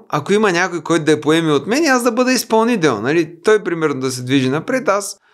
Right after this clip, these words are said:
отзад да помагам и затова винаги, когато дойдат хора,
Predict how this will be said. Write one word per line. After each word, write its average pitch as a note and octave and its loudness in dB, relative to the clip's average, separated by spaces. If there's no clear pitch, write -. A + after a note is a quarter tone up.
отзад F3+ 2
да E3 -8
помагам G3 -2
и G#3+ -4
затова G3+ -2
винаги, G3+ -6
когато E3+ 0
дойдат D3+ 2
хора, F3+ 0